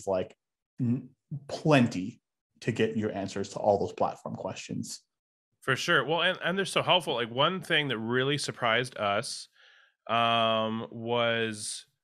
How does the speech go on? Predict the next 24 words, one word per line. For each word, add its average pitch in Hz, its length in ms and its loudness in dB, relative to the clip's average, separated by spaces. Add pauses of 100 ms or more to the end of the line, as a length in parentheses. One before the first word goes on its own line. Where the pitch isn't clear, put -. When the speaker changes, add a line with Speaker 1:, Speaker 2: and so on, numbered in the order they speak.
(360)
Speaker 2:
uh, 110 120 2
we 123 180 0
were, 139 240 2
I 120 80 2
was 127 140 2
going 131 200 0
through 131 340 2
our 113 540 2
YouTube 123 420 -2
analytics 120 540 0
one 107 220 -2
day 98 440 2
and 107 140 -6
found 110 400 -2
out 120 340 2
that 117 180 -2 (760)
almost 175 420 0 (200)
all 185 600 4 (720)
of 135 320 2
our 131 240 2
external 160 840 -2
sources 139 720 0
for 110 200 -6
traffic 139 720 -2